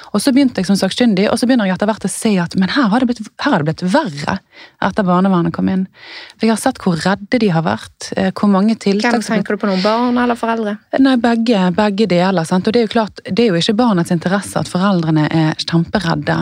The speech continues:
Speaker 1: og slitne og preget av den saken, sant? Og så er det så mange tiltak også, sant? Og når de ikke virker, så, så er det jo bare veldig mye støy inn i familiene. Og så skaper det også, som vi kan sikkert komme litt mer inn på, sant? Men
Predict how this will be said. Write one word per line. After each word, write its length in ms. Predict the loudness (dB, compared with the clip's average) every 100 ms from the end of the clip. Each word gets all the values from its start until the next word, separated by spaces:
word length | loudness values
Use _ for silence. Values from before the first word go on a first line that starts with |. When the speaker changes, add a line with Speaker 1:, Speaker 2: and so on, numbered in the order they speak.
| -2
Speaker 1:
og 160 | -4
slitne 640 | -4 -2 -2 -4 0 2 2 0
og 80 |
preget 560 | -4 -2 0 0 0 0 0
av 160 | 0
den 160 | 0 -2
saken, 580 | 0 -2 -2 -4 -4 -4
sant? 240 | 0 0 0
Og 160 | -2 -4 -12 -18 -20 -8
så 120 | -2
er 60 | 0
det 80 | 2
så 80 | 2
mange 360 | 4 4 2
tiltak 480 | 2 0 0 -2 0
også, 240 | 0 0 -2
sant? 160 | 0
Og 60 | 2
når 60 | 2
de 80 | 2
ikke 240 | 0 0
virker, 560 | -2 -8 -6 -2 -2 -2
så, 180 | -2 -2 0
så 160 | 0
er 100 | 2 2
det 80 | 0
jo 40 | 0
bare 160 | 0
veldig 160 | 2 2
mye 160 | 0 -4 -6
støy 380 | 0 2 0 0 2
inn 140 | 2
i 40 | 2
familiene. 640 | 2 2 2 0 0 -2 -4 -12 -16 -16 -6
Og 100 | -2 -2
så 80 | -2
skaper 720 | -2 0 2 2 -2 0 0
det 60 | 2
også, 300 | 2 0 0
som 120 | -2
vi 40 | 0
kan 160 | -2 -2
sikkert 220 | -2 -2
komme 220 | 0 0
litt 100 | 0 0
mer 100 | 0
inn 140 | 0 -2
på, 120 | -4
sant? 160 | -2 0
Men 140 | 0